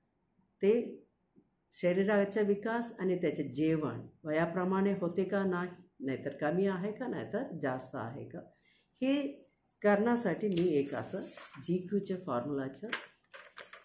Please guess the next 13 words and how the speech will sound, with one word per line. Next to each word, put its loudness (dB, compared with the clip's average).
आधी 2
body 4
मेजरमेंट्सचं 2
एक -4
standard 2
तयार 0
केलेलं -2
आहे -10
आणि 4
त्याच्यासाठी 0
एक 0
formula 6
पण -2